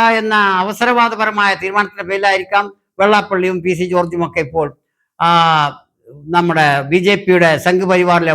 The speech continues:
വാനര സേനകളുടെ ഭാഷ കടമെടുത്തുകൊണ്ട് മുസ്ലിങ്ങളുടെ മേക്കെട്ട് കയറാൻ, ആ, അസത്യവ-, ജഡിലമായ കാര്യങ്ങൾ, അബദ്ധ ജഡിലമായ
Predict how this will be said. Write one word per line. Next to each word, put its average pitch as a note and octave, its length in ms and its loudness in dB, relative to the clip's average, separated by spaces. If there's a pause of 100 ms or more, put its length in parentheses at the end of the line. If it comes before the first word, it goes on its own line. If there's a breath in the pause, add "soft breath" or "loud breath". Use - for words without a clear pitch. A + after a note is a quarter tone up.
വാനര F3+ 340 0 (100)
സേനകളുടെ E3 460 -4 (100)
ഭാഷ D3 220 -2 (480)
കടമെടുത്തുകൊണ്ട് D3+ 600 0 (100)
മുസ്ലിങ്ങളുടെ E3 520 2
മേക്കെട്ട് D3+ 320 -2
കയറാൻ, C3 260 0 (560)
ആ, - 120 -8 (340)
അസത്യവ-, A3 680 0
ജഡിലമായ G#3 560 2 (140)
കാര്യങ്ങൾ, D3+ 380 -2 (200)
അബദ്ധ G#3 260 -2 (100)
ജഡിലമായ G3+ 480 2